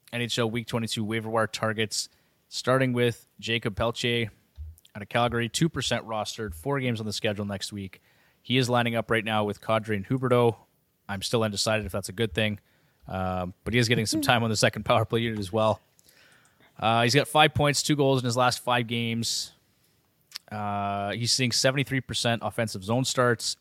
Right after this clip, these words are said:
Speaker 1: and has managed a sixty-four Corsi for percentage. Five point two Tevish suggests some puck luck could be on the way.
Speaker 2: Hey, at least his coach knows who he is now.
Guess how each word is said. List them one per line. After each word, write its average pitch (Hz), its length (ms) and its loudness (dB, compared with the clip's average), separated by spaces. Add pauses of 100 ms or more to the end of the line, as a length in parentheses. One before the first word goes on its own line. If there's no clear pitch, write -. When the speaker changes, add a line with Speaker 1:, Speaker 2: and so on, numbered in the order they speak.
(100)
Speaker 1:
and 107 260 -4
has 101 160 -6
managed 104 480 -4
a 104 160 -8
sixty-four 104 680 -8
Corsi - 340 -8
for 120 200 -2
percentage. 117 540 -2 (640)
Five 123 240 4
point 127 180 2
two 123 160 0
Tevish 127 400 2
suggests 113 380 -2
some 113 100 -6
puck - 260 -4
luck 107 200 -6
could 101 180 -4
be 101 160 -8
on 90 160 -10
the 90 80 -8
way. 82 240 -12 (1400)
Speaker 2:
Hey, 139 200 -4
at 110 60 0
least 120 180 -4
his 110 120 -4
coach - 260 -2
knows 117 200 0
who 110 60 4
he 101 120 2
is 135 140 0
now. 113 240 -2